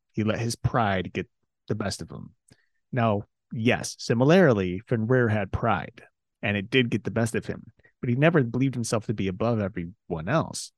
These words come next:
In fact, Odin, uh, he allowed, uh, Fenrir to stay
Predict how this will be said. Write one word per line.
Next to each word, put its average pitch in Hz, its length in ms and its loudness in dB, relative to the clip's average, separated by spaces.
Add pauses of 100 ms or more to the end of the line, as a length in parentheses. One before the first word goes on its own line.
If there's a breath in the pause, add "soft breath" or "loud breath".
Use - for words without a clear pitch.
(300 soft breath)
In 123 80 -4
fact, 160 320 4 (100)
Odin, 120 460 4 (1000)
uh, 107 220 0
he 135 640 0
allowed, 104 920 0 (1120)
uh, 95 200 -2
Fenrir 101 640 -2 (140)
to 120 100 -4
stay 120 680 0